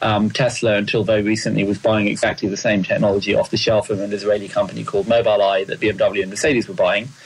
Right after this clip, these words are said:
Um, and, the, and a Tesla were just calling it autopilot, but it was the same thing. Um, and yeah, that will drive straight into the back of the truck in front of you, slightly less often,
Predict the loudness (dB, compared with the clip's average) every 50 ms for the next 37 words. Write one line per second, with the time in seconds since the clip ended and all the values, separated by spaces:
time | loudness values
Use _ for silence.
0 | -14 -14 -14 -8 -4 0 0 2 2 2 2 2 2 0 0 0 0 0 0 0
1 | 0 0 -2 0 0 -2 -2 0 0 -2 0 0 -2 -2 -2 -4 -4 -2 0 0
2 | 0 0 0 0 0 0 0 0 0 0 2 2 2 2 2 0 0 0 -2 -4
3 | -4 0 0 0 0 0 0 0 0 0 -2 -8 -18 -20 -20 -20 -20 _ _ _
4 | _ _ _ _ _ _ -2 0 0 2 2 0 -2 -4 -6 -12 -20 -20 -20 -20
5 | -20 -20 _ _ _ _ _ _ _ _ _ _ -2 0 2 2 2 2 2 2
6 | 2 2 2 2 2 0 -2 0 0 2 2 2 2 2 2 2 0 0 2 2
7 | 4 4 4 2 0 0 0 0 2 0 -2 -4 -4 -2 0 0 0 -2 -4 -6
8 | -4 -2 0 0 0 0 -2 -4 -2 0 0 -2 -2 -4 -6 -4 -2 0 2 2
9 | 0 -2 -2 -2 0 0 0 0 -2 -2 0 0 0 2 2 2 2 2 2 2
10 | 2